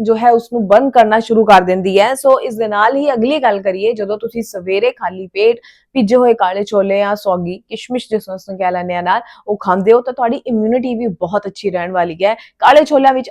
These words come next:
ਆਪਣੇ ਢੇਰ ਸਾਰੇ ਮਿਨਰਲਸ ਔਰ ਵਿਟਾਮਿਨ ਭਰੇ ਹੋਏ ਨੇ।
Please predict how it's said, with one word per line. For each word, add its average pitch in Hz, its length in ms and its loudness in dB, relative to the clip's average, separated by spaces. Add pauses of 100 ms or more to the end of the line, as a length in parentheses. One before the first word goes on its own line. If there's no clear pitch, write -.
ਆਪਣੇ 247 300 0
ਢੇਰ 247 220 4
ਸਾਰੇ 220 420 2
ਮਿਨਰਲਸ 208 480 -2
ਔਰ 196 260 4
ਵਿਟਾਮਿਨ 208 440 -4
ਭਰੇ 214 200 0
ਹੋਏ 208 200 0
ਨੇ। 208 200 -4